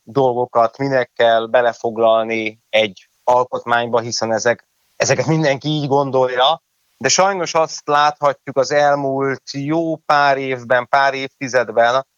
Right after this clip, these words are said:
hogy a liberális, ö,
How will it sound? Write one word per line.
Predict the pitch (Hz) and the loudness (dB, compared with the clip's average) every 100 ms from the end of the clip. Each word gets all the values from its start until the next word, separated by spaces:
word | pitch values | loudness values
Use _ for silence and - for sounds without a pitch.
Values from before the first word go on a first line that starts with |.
| _ _ _ _ _ - | _ _ _ _ _ -4
hogy | 151 147 147 127 | 0 2 0 0
a | 135 131 127 123 120 - _ | 2 4 4 4 2 -2 _
liberális, | 135 156 165 160 147 135 131 127 120 - - | -8 -4 0 2 2 0 -2 -4 -2 0 0
ö, | 123 120 | 0 0